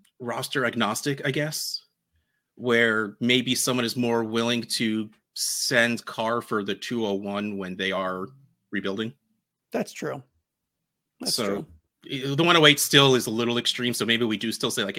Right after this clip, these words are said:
Speaker 1: "Hey, hey, guys, come on, come, come on a little bit." But I get that quarterbacks will be overvalued a bit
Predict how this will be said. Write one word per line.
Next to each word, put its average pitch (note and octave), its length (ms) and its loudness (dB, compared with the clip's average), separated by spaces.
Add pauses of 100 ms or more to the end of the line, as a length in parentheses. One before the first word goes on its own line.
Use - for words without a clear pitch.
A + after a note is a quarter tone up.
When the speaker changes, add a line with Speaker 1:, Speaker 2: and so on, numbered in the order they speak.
Speaker 1:
"Hey, - 120 -16
hey, A2+ 100 -12
guys, - 340 -12
come - 140 -12
on, - 60 -14 (120)
come, G#2+ 140 -12
come A#2+ 120 -10
on F#2 100 -14
a E2+ 40 -12
little F#2 160 -16
bit." E2 160 -12 (300)
But A#2 260 6 (840)
I C#3+ 80 2
get D3 220 2
that B2 480 4
quarterbacks A2+ 540 -2
will A2+ 220 -2
be G#2 300 -6
overvalued F#2 600 -6
a E2 40 -16
bit E2 240 -12